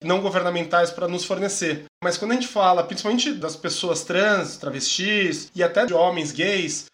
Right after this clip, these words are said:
normalmente essas pessoas são expulsas pela família. Quando a gente não tem dado,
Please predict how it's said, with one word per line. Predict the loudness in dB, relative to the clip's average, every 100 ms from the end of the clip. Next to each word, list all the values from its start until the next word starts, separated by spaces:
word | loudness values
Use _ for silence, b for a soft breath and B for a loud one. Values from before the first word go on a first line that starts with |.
| -4
normalmente | -2 0 -2
essas | -6
pessoas | -4 -2 0
são | 0
expulsas | -4 -2 0 0
pela | 0 0
família. | 2 2 2 2 -4 b b
Quando | -4 0
a | 2
gente | 0 -2
não |
tem | -6 -2
dado, | 2 4 2 0 -8